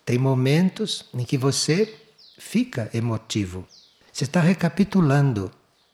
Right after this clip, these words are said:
Você tá recapitulando para poder finalmente transcender este ponto. Bom, entrando na raça branca,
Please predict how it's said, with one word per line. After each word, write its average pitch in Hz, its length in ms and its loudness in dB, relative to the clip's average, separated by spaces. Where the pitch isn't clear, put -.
Você - 140 -8
tá 190 140 2
recapitulando 156 960 0
para 143 140 0
poder 151 800 2
finalmente 165 1040 2
transcender 151 1000 0
este 127 260 -4
ponto. 107 640 -6
Bom, 131 460 0
entrando 165 480 6
na 117 100 0
raça 101 380 -2
branca, 127 720 -2